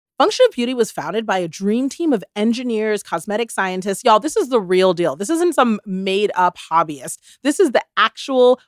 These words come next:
product that's designed individually to be as unique as you are. There's over fifty-four trillion possible formations. Something's gonna work, girls. <laughs>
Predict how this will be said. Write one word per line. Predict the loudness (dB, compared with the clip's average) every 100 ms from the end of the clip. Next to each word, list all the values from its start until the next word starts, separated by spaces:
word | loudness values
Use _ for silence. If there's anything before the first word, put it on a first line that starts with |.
| _
product | 2 4 4 0
that's | -8 -6
designed | -4 -2 -2 -2 -2 -4
individually | -4 -4 -4 -6 -2 -2 -2 -10 -16 _
to | -8 -8
be | -4 -6 -6 -8 -2
as | -2 -2
unique | -8 -8 -12 -12
as | -12
you | -10 -8
are. | -6 -6 -8 -14 _ _ _
There's | 2 4
over | 4
fifty-four | 0 _ 0 0 -4 0 2 2 0
trillion | -8 -20 _ -2 0 0 -4 -10 -20 _ _ _
possible | -2 0 2 2 2 0
formations. | -2 -2 -6 -10 -16 -20 -20 _ _
Something's | -16 0 0 4 2 4
gonna | 4 6
work, | 4 2 0
girls. | -14 -12 -12
<laughs> | -12